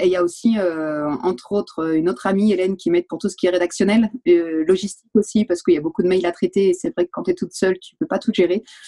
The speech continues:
Voilà, et j'ai aussi la chance de, d'être entourée, voilà, de, d'une, d'une super copine qui est photographe, euh, qui m'a fait connaître, euh,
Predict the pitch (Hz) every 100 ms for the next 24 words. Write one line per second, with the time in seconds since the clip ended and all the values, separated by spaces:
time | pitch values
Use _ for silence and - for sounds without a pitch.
0 | - - _ _ - 185 185 190 202 196
1 | 175 180 180 214 190 190 214 190 175 160
2 | 160 160 165 - 170 - 185 - 185 196
3 | 180 165 165 165 165 165 156 160 175 -
4 | 208 208 202 196 - 202 180 - 175 208
5 | 208 202 208 208 208 180 160 156 302 -
6 | - - 339 - 349 180 185 - 170 151
7 | 143 -